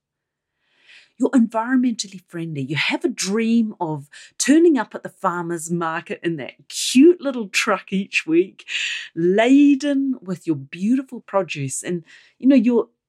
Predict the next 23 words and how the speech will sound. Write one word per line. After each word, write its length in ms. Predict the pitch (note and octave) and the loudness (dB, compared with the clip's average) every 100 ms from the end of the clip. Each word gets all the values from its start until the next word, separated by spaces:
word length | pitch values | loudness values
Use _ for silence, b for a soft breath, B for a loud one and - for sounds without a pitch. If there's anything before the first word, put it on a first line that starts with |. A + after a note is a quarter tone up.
| _ | _
there 280 | G3+ D#4 E4+ | -2 4 6
to 180 | F4+ D4 | 4 0
inspire 1000 | G#3+ G3+ - - A#3 G#3+ A#3 A#3+ A#3+ A#3 | 0 0 0 -2 0 2 2 0 0 0
and, 400 | G#3+ D#3 D#3 E3 B B B B B B - | 0 -4 -6 -8 B B B B B B -8
and 340 | F3 E3 E3+ - _ | -6 -4 -8 -10 _
delight 680 | - G#3+ G#3+ B3+ E3+ D#3 - - | 0 2 2 2 0 -4 -12 -2
the 80 | F3+ | 2
local 460 | E3 F3+ F3+ F#3+ | 4 2 2 -4
community. 920 | D#3 A3+ G3+ F#3 F3+ F#3 - A#2+ B2 C#3+ B3+ B B B B _ _ | -2 2 4 4 0 -6 -8 -14 -16 -20 -20 B B B B _ _
And 120 | A3+ | 0
you 100 | D#4 | 2
feel 180 | E4 - C5 A#4+ _ _ | 2 -6 _ -20 _ _
part 540 | - - B3 F4+ A4+ | -6 -4 -4 -6 -6
of 180 | F4 C#3 | -8 -6
that 220 | D#3 - | -8 -8
community. 680 | - D3+ C#3 C3+ C3+ - B2 | -8 -6 -4 -6 -8 -12 -14
You're 140 | B2 - _ | -14 -20 _
part 420 | - - - D#4 | -12 -10 -8 -8
of 140 | D4+ - | -10 -10
this 180 | G3 | -10
kind 300 | - - E3+ | -12 -14 -16
of 60 | C#3+ | -16
collective. 840 | - E3 D#3+ F3+ F#3 _ - C3 | -16 -14 -12 -12 -14 _ -20 -20